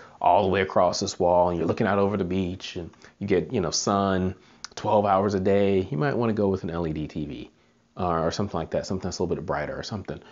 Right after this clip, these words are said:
But otherwise, if you're in your normal room, you can probably, you can do either, whichever one works within your budget.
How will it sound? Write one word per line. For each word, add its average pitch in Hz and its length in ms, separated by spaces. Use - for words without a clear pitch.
But 101 320
otherwise, 131 540
if 107 100
you're 117 100
in 107 40
your 92 80
normal 110 320
room, 107 380
you 92 60
can 90 100
probably, 92 360
you 98 140
can 85 240
do 82 180
either, 73 220
whichever 107 260
one 85 220
works 82 240
within 82 200
your 82 80
budget. 80 380